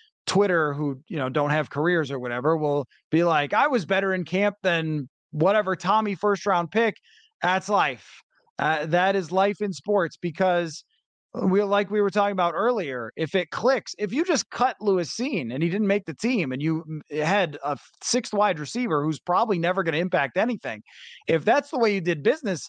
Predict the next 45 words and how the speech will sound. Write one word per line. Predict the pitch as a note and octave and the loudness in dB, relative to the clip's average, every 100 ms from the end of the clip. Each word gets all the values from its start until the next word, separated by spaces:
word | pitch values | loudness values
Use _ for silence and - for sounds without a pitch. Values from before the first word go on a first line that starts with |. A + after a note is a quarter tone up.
| - - | -18 -2
if | F3 | 0
you | G3 | 0
just | C#4 D4+ | 0 2
after | G#3+ F#3+ G3+ | 2 2 0
the | E3+ | -2
f-, | D#3+ | -4
second | - A3+ A3 G3 | -2 0 0 -2
year | E3+ B3 | 0 2
just | G#3 D#3+ | 0 -2
cut | - A3 | 0 2
every | G#3 E3 D3+ | 2 -2 0
pick, | C4 E4 - _ - _ - | 0 0 -4 _ -20 _ -2
uh, | F3+ F3 D#3+ D3 | 2 4 4 2
that's | C3+ G#3+ D#4+ | 0 0 2
not, | C4 E3 _ _ | 0 0 _ _
the | F3+ | -2
people | F3 E4 | 0 0
are | B3+ | 2
gonna | F3 | 2
think | G3+ E3+ | 0 -2
you're | D#3 | -4
insane. | C3 - G#3 E4 D#3 - | -4 0 0 0 -6 -2
Like, | E3 D#3+ | -2 -2
it's | D#3+ | 0
not | A#3 | 0
a | A3+ | 2
good | F3+ E3+ | -2 2
look, | A3 G#3 | 2 2
but | - F#3+ | 2 4
also | A#3+ B3+ C#4+ C#4+ C#4+ _ _ _ _ | 4 2 2 2 0 _ _ _ _
other | - A#3 A#3+ | 2 4 2
people | B3 A3 | 2 0
are | G#3 | 2
gonna | F3+ | 0
pick | D#3 F#3 | 0 0
up | G#3 G3 | 2 0
your | G3+ | -2
picks, | - G#3 G#3 - - _ _ - | 2 0 0 -8 -18 _ _ -2
and | D3+ | 0
if | D3 | 2
it | F#3+ | 2
works | F#3 F3+ | 2 2
out | F#3+ F3+ | 2 2
for | D3 | 0
them | D3 E3 F#3 | 0 2 0